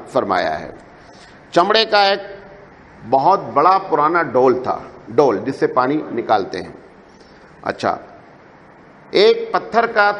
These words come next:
पत्थर की कोई चीज़ थी जिसमें कोई चीज़ क्या करते थे, कूटते वगैरह थे। और एक पुरानी मश्क थी, आपने देखा होगा पीठ पर लात करके कभी लोग भिश्ती लोग पानी लेते हैं।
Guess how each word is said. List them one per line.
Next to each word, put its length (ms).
पत्थर 360
की 180
कोई 220
चीज़ 220
थी 120
जिसमें 380
कोई 180
चीज़ 220
क्या 160
करते 340
थे, 140
कूटते 340
वगैरह 360
थे। 160
और 200
एक 180
पुरानी 400
मश्क 320
थी, 200
आपने 260
देखा 260
होगा 280
पीठ 320
पर 120
लात 340
करके 320
कभी 180
लोग 220
भिश्ती 340
लोग 260
पानी 240
लेते 260
हैं। 160